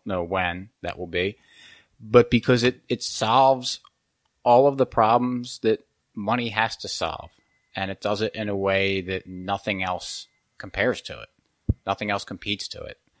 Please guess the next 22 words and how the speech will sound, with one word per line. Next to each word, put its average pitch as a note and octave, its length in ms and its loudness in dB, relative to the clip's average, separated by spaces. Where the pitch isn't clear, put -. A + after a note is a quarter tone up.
Uh, D#2+ 260 -10
we G#2 80 -2
haven't A2+ 240 6
had G2+ 300 2
good, G2 420 0
sound, F#2+ 460 0
hard G2 340 2
money F#2+ 480 -2
in F2+ 540 -4
quite D3 300 6
a B2 40 6
long G#2 260 2
time, G#2 440 2
and G2+ 100 -2
even A#2+ 240 0
when G#2 120 -2
we F2+ 100 -6
did, A#2 440 4
and G2+ 120 -6
that G2+ 220 -2
being G2 360 -6
gold, F#2+ 520 2